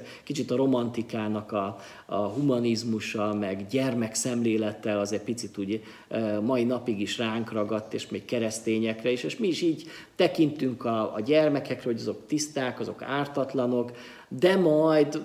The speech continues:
ugye, amikor felnő, akkor majd bűnt követel, vagy akkor lesz bűnössé.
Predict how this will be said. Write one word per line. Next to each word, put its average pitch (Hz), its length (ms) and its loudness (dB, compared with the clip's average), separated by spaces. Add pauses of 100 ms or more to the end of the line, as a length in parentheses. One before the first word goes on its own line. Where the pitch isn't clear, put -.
ugye, 127 220 2 (340)
amikor 117 340 -4
felnő, 135 460 0
akkor 117 280 -4
majd 98 320 -4 (360)
bűnt 107 320 -2
követel, 98 540 -4
vagy 95 160 -4
akkor 104 320 -4
lesz 92 200 -6
bűnössé. 87 560 -8